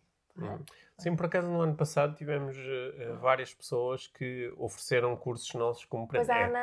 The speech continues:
Speaker 1: a Ana,
Speaker 2: Sim.
Speaker 1: eh, criaram um novo voucher.
Speaker 2: Um
Speaker 1: Portanto,
Speaker 2: novo
Speaker 1: há
Speaker 2: voucher.
Speaker 1: voucher.
Speaker 2: <laughs> Há
Speaker 1: Lembrei-me disso
Speaker 2: Sim.
Speaker 1: agora.
Speaker 2: Mas olha, isso é uma bela de uma prenda, não é?
Speaker 1: É.
Speaker 2: Uma prenda para dar. <laughs> Sendo que já tivemos todo
Speaker 1: Pode,
Speaker 2: tipo
Speaker 1: pode também criar confusão.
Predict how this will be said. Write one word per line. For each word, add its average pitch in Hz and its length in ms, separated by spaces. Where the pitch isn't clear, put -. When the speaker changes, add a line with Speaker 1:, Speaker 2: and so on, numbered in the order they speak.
Speaker 1:
a 233 180
Ana, 254 300
Speaker 2:
Sim. - 140
Speaker 1:
eh, 240 180
criaram 254 420
um 247 80
novo 247 240
voucher. 294 400
Speaker 2:
Um 123 100
Speaker 1:
Portanto, - 160
Speaker 2:
novo 254 300
Speaker 1:
há 330 80
Speaker 2:
voucher. 277 460
Speaker 1:
voucher. 135 140
Speaker 2:
<laughs> - 0
Há - 60
Speaker 1:
Lembrei-me 226 440
disso 254 200
Speaker 2:
Sim. - 60
Speaker 1:
agora. 262 160
Speaker 2:
Mas 123 160
olha, 98 280
isso 98 180
é 104 40
uma 101 200
bela 98 260
de 98 80
uma 107 140
prenda, 87 440
não 82 100
é? - 120
Speaker 1:
É. - 40
Speaker 2:
Uma 90 240
prenda 87 360
para 90 180
dar. 90 240
<laughs> 196 840
Sendo 143 260
que 135 100
já 139 140
tivemos 131 300
todo 196 140
Speaker 1:
Pode, 202 160
Speaker 2:
tipo 120 60
Speaker 1:
pode 214 300
também 226 300
criar 233 380
confusão. 320 640